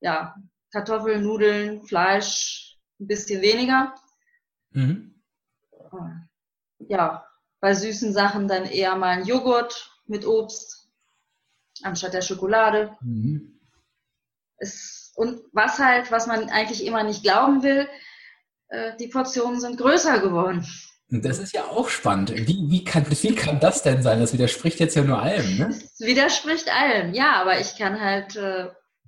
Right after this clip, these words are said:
Speaker 1: mehr gesunde Sachen, Gemüse, Joghurt oder sowas essen, ja, als Schokolade oder Chips.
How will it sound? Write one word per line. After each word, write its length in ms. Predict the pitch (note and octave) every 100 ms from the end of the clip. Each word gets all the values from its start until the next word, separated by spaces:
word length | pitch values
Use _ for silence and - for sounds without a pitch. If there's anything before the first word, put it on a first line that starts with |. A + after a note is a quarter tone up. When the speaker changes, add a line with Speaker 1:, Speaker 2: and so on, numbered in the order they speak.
| -
Speaker 1:
mehr 640 | A3 G#3 G#3 G#3+ G#3+ G#3 - _ _ _ _ _ _ -
gesunde 480 | A#3 G3 A#3 B3+ C4+
Sachen, 680 | B3+ B3 C4+ D4 D#4 D#4+ - _
Gemüse, 720 | - A3 A#3 A#3+ A#3 A#3+ - G3+
Joghurt 520 | A#3 A#3+ B3 B3+ -
oder 180 | B3 B3
sowas 260 | B3 A#3+
essen, 400 | A#3 A3+ A#3+ A#3+ - - - _ _ _
ja, 120 | F#3+ -
als 220 | E3 -
Schokolade 800 | F#3+ F#3+ A3+ B3+ F3 D#3+ E3+ - G3+ _ _ _ _ _ _ _ _ _ - E3+
oder 220 | D3+ D#3+
Chips. 640 | G3+ B3 - - - _